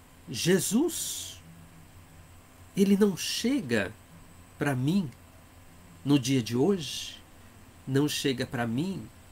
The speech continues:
no dia de Natal que nós comemoramos, não é? No dia vinte e cinco de dezembro, sim?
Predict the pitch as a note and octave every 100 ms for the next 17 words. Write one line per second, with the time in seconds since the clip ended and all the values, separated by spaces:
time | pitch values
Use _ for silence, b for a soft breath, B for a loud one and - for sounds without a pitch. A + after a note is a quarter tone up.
0 | - - - - - C#3+ C3 C3+ C3 A#2
1 | A#2+ A2+ G#2 - A2+ D#3 C#3+ - A2 A2+
2 | - - G#2+ G2 G2 F2+ A#2+ D3+ D3+ C3+
3 | - - - - G2+ C3+ B B B B
4 | - A2 A2+ G#2+ G#2+ G#2 G#2+ - - -
5 | B2 C3+ - A2 G2 G2 F2+ F2+ G#2+ A#2+
6 | C3+ C#3 C#3 B2+ - - B B B B
7 | B - - A2+